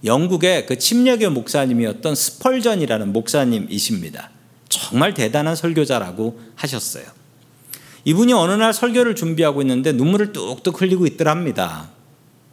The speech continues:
그래서 보고 있던 사모님이 "여보, 무슨 일 있어요?" 라고 물으니까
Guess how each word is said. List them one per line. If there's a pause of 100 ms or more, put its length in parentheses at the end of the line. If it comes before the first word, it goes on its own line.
(800)
그래서
보고
있던
사모님이
"여보,
무슨
일
있어요?"
라고
물으니까